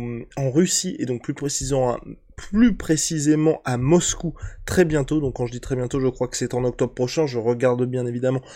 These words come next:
mes petites notes pour, pour ne pas vous raconter. Voilà, c'est ça. Le vingt-trois oct-, octobre prochain, Bellator Moscou,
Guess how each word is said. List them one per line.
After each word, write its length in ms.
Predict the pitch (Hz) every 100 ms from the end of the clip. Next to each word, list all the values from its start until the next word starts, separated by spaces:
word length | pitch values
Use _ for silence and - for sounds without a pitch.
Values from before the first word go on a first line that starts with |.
| - -
mes 180 | 143
petites 320 | 139 139 - 139
notes 220 | 143 135
pour, 180 | - - -
pour 140 | - 120
ne 80 | 120
pas 200 | - 127
vous 120 | 123
raconter. 300 | 120 135 135
Voilà, 180 | 127 120
c'est 140 | 131
ça. 160 | 120 110
Le 160 | 127
vingt-trois 380 | 127 160 - 165
oct-, 180 | 147 -
octobre 480 | 147 - 156 135 117
prochain, 420 | - 151 - 151
Bellator 460 | 135 147 147 147 131
Moscou, 440 | 120 - - 190